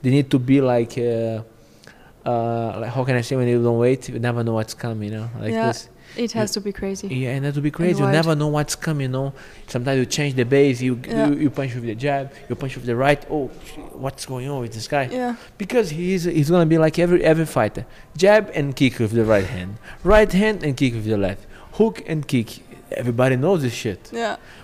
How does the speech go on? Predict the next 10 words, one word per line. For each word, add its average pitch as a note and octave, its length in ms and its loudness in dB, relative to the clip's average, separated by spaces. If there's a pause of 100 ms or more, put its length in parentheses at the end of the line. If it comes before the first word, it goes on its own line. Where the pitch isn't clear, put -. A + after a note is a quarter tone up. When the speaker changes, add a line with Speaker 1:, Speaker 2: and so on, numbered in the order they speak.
Speaker 1:
When B2 220 0
you C#3 60 2
do D#3 200 4
something D3+ 540 -2
different, D3+ 420 -2
what A#2 320 -2
the A2+ 80 -6
fuck B2+ 360 -10
is - 160 -20
this? E3 360 -4